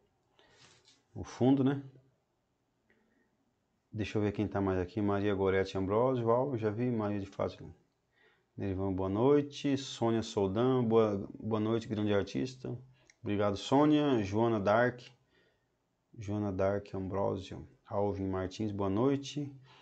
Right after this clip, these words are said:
Márcio, bela paisagem, obrigado. Yara Lima, boa noite, pessoal, tudo bem com vocês? Quantas vezes pode passar tinta na tela?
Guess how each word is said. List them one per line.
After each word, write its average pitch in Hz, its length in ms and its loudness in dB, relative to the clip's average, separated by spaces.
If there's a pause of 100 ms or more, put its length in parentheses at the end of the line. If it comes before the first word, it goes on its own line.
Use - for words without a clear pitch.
(240)
Márcio, 107 460 -2
bela 101 220 2
paisagem, 98 520 0
obrigado. 113 640 2
Yara 107 540 2 (260)
Lima, 120 380 2
boa 107 180 2
noite, 120 360 0
pessoal, 110 400 0
tudo 107 180 -6
bem 110 320 -2
com 104 240 -6
vocês? 110 460 -4
Quantas 107 420 -6
vezes 104 320 -4
pode - 300 -12
passar 101 420 -12
tinta 101 320 -10
na 98 140 -8
tela? 101 360 -10